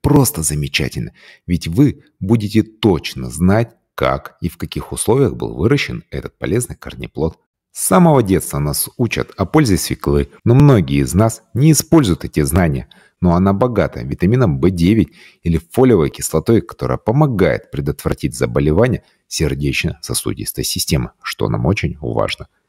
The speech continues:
Помимо этого, свекла содержит множество важных для здоровья микроэлементов. Регулярное употребление свеклы способно привести к заметным изменениям в нашем организме. Во-первых, если у вас проблема с кишечником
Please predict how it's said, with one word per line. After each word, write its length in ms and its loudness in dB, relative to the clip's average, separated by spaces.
Помимо 400 4
этого, 380 -2
свекла 360 0
содержит 400 -2
множество 600 0
важных 520 -2
для 160 0
здоровья 540 2
микроэлементов. 920 -2
Регулярное 580 0
употребление 600 -4
свеклы 540 0
способно 560 0
привести 720 -2
к 80 -2
заметным 500 0
изменениям 560 2
в 160 -8
нашем 380 0
организме. 600 -4
Во-первых, 720 2
если 460 2
у 60 4
вас 180 -2
проблема 520 0
с 100 -10
кишечником 680 -2